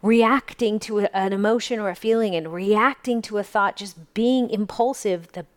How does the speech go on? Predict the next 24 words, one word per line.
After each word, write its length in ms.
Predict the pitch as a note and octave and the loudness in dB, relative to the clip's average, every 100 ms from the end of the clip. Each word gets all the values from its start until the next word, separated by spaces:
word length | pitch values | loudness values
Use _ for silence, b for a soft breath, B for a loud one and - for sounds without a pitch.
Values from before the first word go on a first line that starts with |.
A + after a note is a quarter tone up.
| - | 2
best 360 | A3 A3+ - | 2 2 -4
way 200 | A3+ A#3 | 0 2
to 100 | A3+ | 2
do 220 | F#3+ G#3+ | -2 -4
that, 220 | A#3 B3+ - | 0 0 -2
and 140 | F#3+ | -6
it's 180 | F3+ - | -6 -4
with 220 | G3+ G3+ | -4 -4
you 120 | G#3 G#3+ | 0 2
all 140 | G#3+ | 2
the 80 | A3+ | -2
time, 320 | - A3 A#3+ | -4 -2 -2
is 160 | F3+ - | -6 -12
to 160 | G3+ | -12
take 480 | F3+ - E3 E3 - _ b b b b b _ _ _ | -8 -2 -2 -2 -10 _ b b b b b _ _ _
a 60 | E3 | -14
breath. 500 | D#3 D#3+ D3+ - - _ | -10 -8 -8 -10 -20 _
Stop 640 | - - - E3 F3 G3 - _ _ | -8 -8 -4 0 0 -2 -10 _ _
fueling 840 | - - F#3+ F#3 F#3 F3+ F3 F3 - | -18 -8 -4 -4 -4 -6 -6 -10 -12
the 100 | - | -14
fire. 760 | E3+ - - D#3+ E3+ E3 D3+ C#3+ _ B B B B B B B B B B B B - | -14 -14 -14 -8 -6 -6 -8 -10 _ B B B B B B B B B B B B -14
Take 200 | D#3+ D#3+ | -12 -12
a 60 | |
breath. 560 | D#3 D#3 D3+ C#3+ - | -14 -12 -12 -14 -18